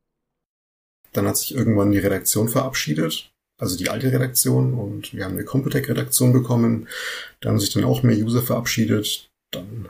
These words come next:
haben sich nochmal User verabschiedet, als man keine Artikel mehr einreichen konnte, weil das war eigentlich das Standbein von Gamezone,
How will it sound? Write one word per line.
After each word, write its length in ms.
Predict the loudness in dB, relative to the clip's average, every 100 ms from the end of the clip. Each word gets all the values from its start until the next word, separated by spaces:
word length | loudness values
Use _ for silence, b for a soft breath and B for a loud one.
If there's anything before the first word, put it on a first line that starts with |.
| -8
haben 160 | -6 -4
sich 160 | -2
nochmal 300 | 0 4 4
User 200 | 4 2
verabschiedet, 640 | 0 -2 -2 0 2 0 -4
als 160 | -4
man 120 | -2 -2
keine 260 | -2 -2
Artikel 380 | -2 -2 0 2
mehr 160 | 2 2
einreichen 440 | 0 -2 -4 -4
konnte, 420 | -4 -2 -2 -4 -6 -10 -4
weil 140 | -2 0
das 180 | 0
war 80 | 0
eigentlich 140 | -2 -2
das 100 | -2
Standbein 460 | 0 0 0 -2
von 180 | -2 0
Gamezone, 560 | 0 0 0 0 0